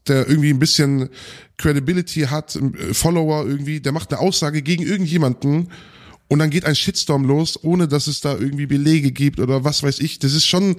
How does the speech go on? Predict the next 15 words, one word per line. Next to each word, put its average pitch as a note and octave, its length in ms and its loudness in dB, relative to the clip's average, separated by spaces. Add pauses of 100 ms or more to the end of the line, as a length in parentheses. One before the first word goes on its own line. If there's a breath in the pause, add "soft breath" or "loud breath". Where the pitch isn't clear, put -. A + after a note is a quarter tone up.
(420 loud breath)
schwierig F#3 480 2
im D#3 80 0
Internet, D3 540 0
wie C#3 80 0
schnell D#3 260 2
du E3 80 0
die C#3 120 -2
Menschen D3 300 -2
mobilisierst C3 540 2
und C#3 80 -2
wie C3+ 60 -2
schnell C#3 260 0
die D3+ 100 2
Sachen C#3+ 280 -2
schreiben, C3 580 -2